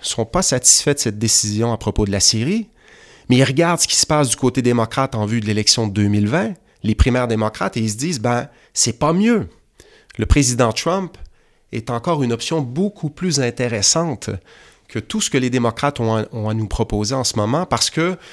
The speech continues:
les chrétiens évangéliques n'ont pas seulement la Syrie en tête. Ils ont, euh, la nomination des juges à la Cour suprême en tête. » Et donc, Trump leur a donné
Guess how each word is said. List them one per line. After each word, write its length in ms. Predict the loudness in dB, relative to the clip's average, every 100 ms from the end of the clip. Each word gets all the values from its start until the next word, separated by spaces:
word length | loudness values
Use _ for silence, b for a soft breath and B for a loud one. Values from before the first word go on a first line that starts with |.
| B B
les 80 | -8
chrétiens 480 | -4 -2 0 0 -2 0
évangéliques 560 | 0 0 2 0 0
n'ont 100 | 0
pas 160 | 2 2
seulement 420 | 2 4 4 4
la 120 | 4
Syrie 400 | 4 4 4 0
en 100 | 0
tête. 480 | 0 -2 -2 -10 -20 b b b b -6
Ils 280 | -2 0
ont, 280 | 2 2 0 -2
euh, 260 | -4 -2 -2 -2 -4 -4 -4
la 100 | 0
nomination 560 | 2 4 4 4 2 2
des 140 | 2
juges 240 | 2 2 2
à 80 |
la 100 | 0
Cour 180 | -2 -2
suprême 440 | -4 -2 -2 0 -2
en 80 |
tête. » 420 | -6 -10 -12 -20 _ b b b b
Et 60 | 0
donc, 200 | 2 2
Trump 280 | 4 4 6
leur 160 | 6
a 80 | 6
donné 580 | 8 8 8 6 4